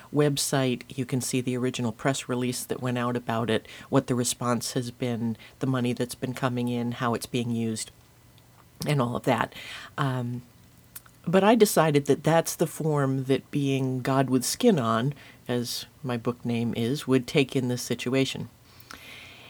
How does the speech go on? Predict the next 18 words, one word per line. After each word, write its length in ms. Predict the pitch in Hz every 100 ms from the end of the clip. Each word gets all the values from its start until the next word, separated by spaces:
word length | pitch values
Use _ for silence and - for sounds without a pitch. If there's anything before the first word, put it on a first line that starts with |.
| - -
As 220 | 170 151
you 40 | 170
might 200 | 185 165
imagine, 580 | 170 233 240 - 139
as 280 | 143 143 139
the 100 | 147
story 420 | 143 - 202 180
hit 400 | 147 - 185 139
both 280 | 139 151 143
the 60 | 147
national 640 | 143 147 160 156 151 143
and 160 | 143 139
the 60 |
international 720 | 147 311 - 180 147 139 131
press, 560 | 123 - 247 156 139 - - - -
we 240 | 302 320
got 380 | 277 208 170 -
responses. 840 | 160 147 - 113 107 - - -